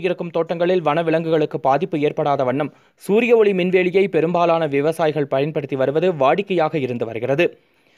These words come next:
கல்கொத்திபதி அருகே பட்டிலிங்கம் என்பவருக்கு சொந்தமான பத்து ஏக்கர் நிலத்தை தங்கவேல் கவுண்டர், வயது ஐம்பத்தி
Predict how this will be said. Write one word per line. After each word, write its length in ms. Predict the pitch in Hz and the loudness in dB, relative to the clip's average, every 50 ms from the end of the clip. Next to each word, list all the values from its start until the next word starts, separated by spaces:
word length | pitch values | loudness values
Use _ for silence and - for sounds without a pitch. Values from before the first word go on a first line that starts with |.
| _ _ _ _ _ - | _ _ _ _ _ 0
கல்கொத்திபதி 580 | 202 208 240 240 269 247 196 247 208 226 208 208 190 | 0 0 2 2 2 2 2 0 0 0 2 2 2
அருகே 240 | 185 185 - 208 208 | 0 0 0 0 0
பட்டிலிங்கம் 580 | 202 190 170 - - 214 202 196 190 185 180 175 | 0 -2 -2 -2 -2 -2 0 0 0 0 0 0
என்பவருக்கு 400 | 175 170 170 165 165 160 - 156 | 0 0 2 2 0 0 0 -2
சொந்தமான 460 | - 170 160 156 156 160 156 151 147 | -2 -2 -2 0 0 0 0 0 -2
பத்து 320 | 143 147 143 - 175 170 | -2 -4 -4 -2 -2 -2
ஏக்கர் 280 | 160 160 156 170 156 151 | 0 0 0 -2 -2 -2
நிலத்தை 280 | 147 151 151 - 175 170 165 - | -2 -2 0 0 -2 -2 -2 -2
தங்கவேல் 400 | 147 160 175 170 170 170 160 - | -2 0 0 0 0 0 0 0
கவுண்டர், 340 | 165 151 151 147 165 170 - - - | -2 -2 0 0 -2 -2 -2 -6 -4
வயது 280 | 143 143 147 156 147 143 135 | -2 0 2 2 2 2 0
ஐம்பத்தி 320 | 139 156 156 147 - 139 | 0 0 -2 -2 -2 -2